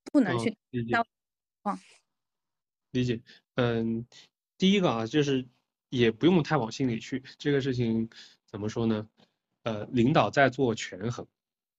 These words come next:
Speaker 2: 就是你要，你要了解他的心态，因为他是，你，你是试用期，所以说虽然不是理所当然，但是他有理由给你打一个拉齐的分数。所以说，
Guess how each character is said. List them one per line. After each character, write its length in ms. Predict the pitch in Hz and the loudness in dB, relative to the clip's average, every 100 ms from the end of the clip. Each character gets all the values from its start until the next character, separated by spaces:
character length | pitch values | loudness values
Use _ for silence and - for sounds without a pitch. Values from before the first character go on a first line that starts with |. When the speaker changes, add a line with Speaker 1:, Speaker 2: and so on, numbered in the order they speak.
| - | -6
Speaker 2:
就 140 | 131 | 0
是 120 | 127 | 2
你 200 | 120 113 | 2 0
要， 180 | 117 131 127 | 2 0 0
你 100 | 127 | -2
要 120 | 123 | 0
了 140 | 131 123 | 2 0
解 80 | 107 | -2
他 200 | - 127 | -4 -4
的 80 | |
心 240 | 117 - 110 | -4 -4 -8
态， 220 | 113 110 - _ _ _ _ _ | -8 -10 -14 _ _ _ _ _
因 320 | - 202 156 170 | -10 0 4 6
为 100 | 151 | 4
他 220 | - 147 | 2 -2
是， 180 | 143 127 | 0 -2
你， 220 | 127 110 - | -2 -4 -6
你 160 | 123 | -6
是 140 | 104 - | -4 -2
试 140 | 156 | 0
用 120 | 131 | -2
期， 240 | 113 117 117 | -2 -4 -4
所 240 | - 127 | -2 0
以 80 | 120 | 0
说 300 | 123 117 120 - - - - _ _ _ | 0 -2 -4 -10 -18 -20 -20 _ _ _
虽 180 | - 165 | 2 4
然 140 | 160 | 4
不 80 | 123 | 2
是 140 | 120 127 | 0 2
理 120 | 120 | 2
所 180 | 127 - | 0 -6
当 200 | 107 117 | -4 -2
然， 360 | 98 95 98 - | -2 -8 -16 -16
但 180 | - 135 | -4 -4
是 140 | 113 123 | -2 -6
他 220 | - 131 135 | -8 -2 0
有 160 | 127 | 2
理 160 | 123 98 | 0 -2
由 240 | 98 104 | -4 -6
给 160 | 104 113 | -2 -2
你 160 | 113 | 0
打 200 | 113 95 95 | -2 -6 -8
一 60 | |
个 200 | 98 110 | -6 -4
拉 180 | 113 120 | -4 -4
齐 220 | - 104 | -6 -8
的 180 | 110 110 - | -8 -10 -8
分 220 | - 113 | -4 -4
数。 180 | - 135 _ _ _ _ _ _ _ - | -4 -10 _ _ _ _ _ _ _ -12
所 240 | - 131 | -2 0
以 80 | 117 | 2
说， 360 | 120 113 113 | 0 0 -2